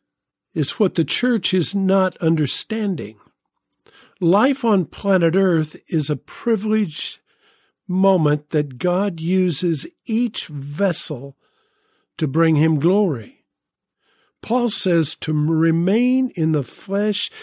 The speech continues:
is more needed for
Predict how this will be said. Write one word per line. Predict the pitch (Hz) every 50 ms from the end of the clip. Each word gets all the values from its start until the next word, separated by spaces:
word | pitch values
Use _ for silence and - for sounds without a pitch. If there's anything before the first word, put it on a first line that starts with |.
| - - - _ -
is | 151 147 143 135 - -
more | 156 147 156 175 196 202 214 208 208 202 185
needed | 156 147 151 160 170 175 202 226 233 226 180 175 170 180 190 185 185 - _ _ _ _ _ _ _ _
for | - - - - - 175 170 170 170 170 170 185 196 208 220 240 247 247 240